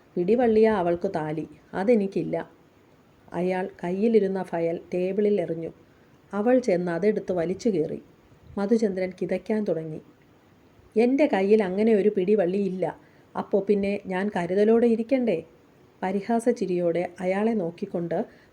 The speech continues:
അവൾ പേപ്പർ തുണ്ടുകൾ ഫാനിൻ്റെ കാറ്റിൽ പറത്തി. "നിന്റെ പണം ഞാൻ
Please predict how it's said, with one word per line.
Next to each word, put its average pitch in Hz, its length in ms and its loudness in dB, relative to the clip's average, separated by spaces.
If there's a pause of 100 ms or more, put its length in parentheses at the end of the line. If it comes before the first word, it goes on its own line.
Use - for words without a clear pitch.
അവൾ 190 240 0
പേപ്പർ 185 440 0
തുണ്ടുകൾ 180 420 0
ഫാനിൻ്റെ 190 560 -2
കാറ്റിൽ 165 420 -6
പറത്തി. 151 420 -6 (1000)
"നിന്റെ 269 320 2
പണം 240 360 0
ഞാൻ 220 220 0